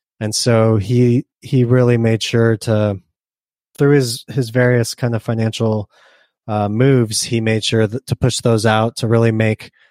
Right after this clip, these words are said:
the other bottlers step up their game. And he invests a lot of money in doing that. And he would even buy weak bottlers and then flip them and then sell them.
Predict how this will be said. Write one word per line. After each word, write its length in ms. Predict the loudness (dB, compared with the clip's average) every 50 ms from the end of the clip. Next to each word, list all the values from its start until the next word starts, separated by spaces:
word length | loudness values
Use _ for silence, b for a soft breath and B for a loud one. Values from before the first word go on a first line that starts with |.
| b b b b _ _ _ -4
the 160 | -2 0 2
other 240 | 2 2 2 0 0
bottlers 840 | 0 0 0 0 0 0 2 2 2 0 0 -2 -4 -6 -8 -8 -10 -10
step 400 | -10 -8 -2 -2 -2 0 0 -2
up 160 | -4 -2 -2
their 160 | -4 -4 -2
game. 460 | -2 -2 -2 -2 -2 -4 -6 -8 -10 b b b b b b b b -10
And 600 | -6 -2 0 0 2 2 2 0 0 -4 -6 -8 _ _ _ _ _ _ _
he 200 | -6 0 0 2
invests 300 | 2 2 2 0 0 0
a 40 | 0
lot 160 | 0 0 0
of 80 | 0 0
money 260 | 0 0 0 0 -2
in 120 | -2 -2
doing 220 | 0 0 2 2 2
that. 120 | 0 0
And 100 | -2 0
he 80 | 0 2
would 100 | 2 2
even 360 | 2 2 0 -2 -2 -4 -6
buy 540 | -6 -4 -2 0 0 0 0 0 0 0 0
weak 300 | 0 0 0 0 -2 -4
bottlers 500 | -4 -2 -2 0 0 0 0 0 -2 -4
and 100 | -4 -4
then 160 | -4 -6 -6
flip 380 | -10 -12 -6 -2 -2 -2 -2 -2
them 200 | -2 -2 -2 -2
and 120 | -2 -2
then 100 | -4 -4
sell 300 | -4 -2 0 0 0 0
them. 260 | 0 0 -2 -2 -6